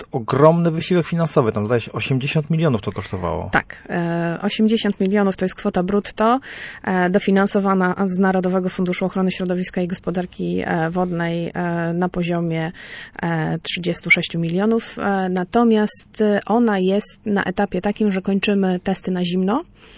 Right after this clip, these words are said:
Speaker 2: E, dostaliśmy wszystkie pozwolenia, które poz-, które, e, są wymagane do synchronizacji z siecią, e, operatora, z siecią elektroenergetyczną. Rozpoczynamy rozruchy na gorąco, czyli teraz będziemy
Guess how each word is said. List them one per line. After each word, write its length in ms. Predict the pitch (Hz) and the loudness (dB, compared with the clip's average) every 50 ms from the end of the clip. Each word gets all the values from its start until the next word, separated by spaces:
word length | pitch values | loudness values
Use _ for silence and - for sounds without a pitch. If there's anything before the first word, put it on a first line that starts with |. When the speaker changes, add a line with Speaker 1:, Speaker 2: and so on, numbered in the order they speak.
| - - - - - - | -20 -20 -20 -20 -10 -6
Speaker 2:
E, 340 | - 185 185 180 180 185 180 | -4 -2 0 0 0 -2 -2
dostaliśmy 600 | 175 202 202 - - 220 208 214 214 - - 196 | -2 -2 -2 -2 0 2 2 4 2 2 0 0
wszystkie 260 | - - 208 - 220 | 0 -2 0 0 0
pozwolenia, 500 | - - 190 185 185 196 202 196 190 190 185 | 0 0 -2 -2 0 0 2 2 2 0 0
które 200 | - - 185 190 | 0 -2 -2 0
poz-, 200 | - 185 180 180 - 190 190 | 0 -2 -2 -2 -2 -2 -4
które, 480 | - - - 202 196 196 190 185 185 - | -2 -2 -2 0 2 4 4 4 2 2
e, 260 | - 196 190 185 185 185 - | 2 0 0 0 0 0 0
są 120 | 196 196 | 0 0
wymagane 460 | 180 190 190 185 180 190 190 185 175 | 2 2 2 2 2 2 2 2 2
do 80 | 170 180 | 0 -2
synchronizacji 640 | - - 196 - - 196 190 185 185 196 185 - 180 | -2 -2 -2 0 0 0 2 2 0 -2 -2 -4 -4
z 80 | - - | -2 0
siecią, 440 | 214 190 - 190 185 180 180 180 - | 0 0 2 0 0 0 -2 -2 -4
e, 380 | - 185 180 175 175 175 175 - | -4 -2 -2 -2 -2 -4 -4 -4
operatora, 560 | - 180 - 190 196 190 185 - 190 180 170 170 | -4 -2 0 0 0 0 2 0 0 0 0 -2
z 60 | - | -4
siecią 220 | - 185 - 185 185 | -4 -4 -2 0 0
elektroenergetyczną. 960 | 180 175 - - - 180 180 175 175 170 175 165 - 185 - - 262 294 339 - - - - - - - - - | 0 -2 -2 -4 -4 -2 -2 -2 -2 -2 -4 -4 -2 0 0 2 2 0 -2 -4 -10 -16 -18 -18 -18 -14 -6 2
Rozpoczynamy 720 | 185 220 247 247 - - 233 220 - 220 214 214 214 214 | 6 6 6 6 4 0 0 0 2 2 4 4 4 4
rozruchy 440 | 202 196 185 185 185 196 - 202 190 | 2 2 0 0 0 -2 -2 -2 -4
na 380 | 185 175 170 175 170 175 175 175 190 | -2 -2 -4 -4 -4 -6 -6 -6 -2
gorąco, 500 | 185 190 185 185 170 165 - - 175 - | 0 2 2 2 2 0 -2 -6 -10 -12
czyli 240 | - 185 175 180 | -10 -8 -6 -6
teraz 240 | 175 180 190 196 185 | -4 -2 -2 -2 -2
będziemy 460 | 180 180 185 185 180 180 175 170 180 | -2 -2 -2 -2 -2 -2 -4 -4 -6